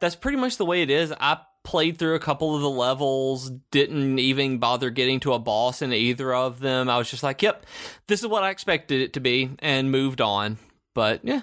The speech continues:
I did that. I just wanted to play it. And then, uh, Jennifer and I started season six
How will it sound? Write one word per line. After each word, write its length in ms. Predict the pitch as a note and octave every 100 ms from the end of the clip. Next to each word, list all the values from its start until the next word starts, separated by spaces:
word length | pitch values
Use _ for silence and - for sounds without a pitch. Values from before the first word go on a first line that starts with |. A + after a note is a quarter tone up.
| -
I 80 |
did 180 | G#3 F3+
that. 260 | A#2 A#2+ -
I 100 | E3+
just 120 | F#3
wanted 240 | G3 D#3 B2+
to 60 |
play 240 | - A#2 C3
it. 180 | A2 - - - - -
And 380 | - D#3 C#3+ B2+
then, 460 | C3+ C3+ C3 B2+
uh, 420 | B2 B2 B2 B2 C3 - C#3 D3+
Jennifer 380 | D3 D3 D#3 E3
and 80 | D3
I 80 |
started 680 | D#3 - D#3 C#3 C#3 C#3+ C3
season 540 | - - F#3+ F#3 E3+ B2+
six 880 | - - - G#3+ C3+ - - -